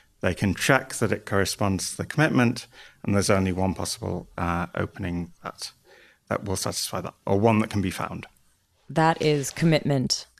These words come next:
Speaker 1: Yes, that's a
Speaker 2: scheme.
Speaker 1: commitment scheme.
Speaker 2: I have, okay, one little side question. When you say open, what are you doing?
Speaker 1: Uh, you,
Speaker 2: Are you
Speaker 1: you're
Speaker 2: doing a
Speaker 1: finding,
Speaker 2: proof? Are you, like,
Speaker 1: you're
Speaker 2: just
Speaker 1: finding an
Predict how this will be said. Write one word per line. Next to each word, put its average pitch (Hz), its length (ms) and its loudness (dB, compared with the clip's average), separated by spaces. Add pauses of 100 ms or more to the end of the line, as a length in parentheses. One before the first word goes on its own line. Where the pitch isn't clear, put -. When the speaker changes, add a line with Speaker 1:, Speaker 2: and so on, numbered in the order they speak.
(100)
Speaker 1:
Yes, - 320 0
that's 131 180 6
a 131 40 -2
Speaker 2:
scheme. 180 120 6
Speaker 1:
commitment 127 340 6
scheme. - 420 0
Speaker 2:
I 185 80 10
have, 254 220 6
okay, 160 280 0
one 151 180 2
little 156 160 2
side 139 240 2
question. 175 380 -2
When 151 160 2
you 165 120 4
say 185 240 4
open, 170 500 2 (640)
what 160 300 -2
are 156 100 2
you 147 140 2
doing? 131 420 0 (440)
Speaker 1:
Uh, 101 580 6 (260)
you, 110 200 6
Speaker 2:
Are - 20 8
you - 120 4
Speaker 1:
you're 117 300 8
Speaker 2:
doing 208 160 8
a - 40 8
Speaker 1:
finding, 127 420 8
Speaker 2:
proof? 120 380 4
Are - 80 2
you, 156 160 4
like, 156 80 8
Speaker 1:
you're 127 60 8
Speaker 2:
just - 120 4
Speaker 1:
finding 139 320 8
an 120 160 6